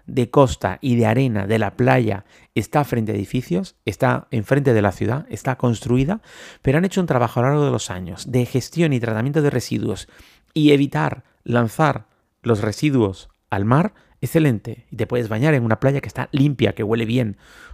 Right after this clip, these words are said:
Otro ejemplo de esto también es Miami Beach, que es una playa urbana, aunque no todos los kilómetros de Miami Beach están delante de un edificio, pero muchos sí,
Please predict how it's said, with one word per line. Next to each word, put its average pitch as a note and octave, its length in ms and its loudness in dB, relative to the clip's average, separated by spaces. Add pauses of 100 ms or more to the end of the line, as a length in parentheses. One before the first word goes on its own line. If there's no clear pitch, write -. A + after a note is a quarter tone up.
Otro A#2+ 280 0
ejemplo A2+ 260 -2
de G#2 60 0
esto - 140 -6
también A#2 240 0
es F#2+ 120 0
Miami G2 340 -2
Beach, A#2+ 340 -2 (380)
que G2 100 -4
es - 80 -10
una G#2 160 -2
playa G#2 240 0
urbana, C3 460 2 (160)
aunque G2+ 260 -4
no G2 140 -8
todos G#2 240 -2
los G2 140 -4
kilómetros F#2+ 420 -6
de F#2+ 60 -10
Miami F#2+ 360 -6
Beach G2+ 220 -8
están - 220 -8
delante F#2+ 280 -6
de G2 60 -4
un G2 80 -8
edificio, D#3 360 -2
pero G#2 180 -2
muchos A2 280 0
sí, F#3 220 -2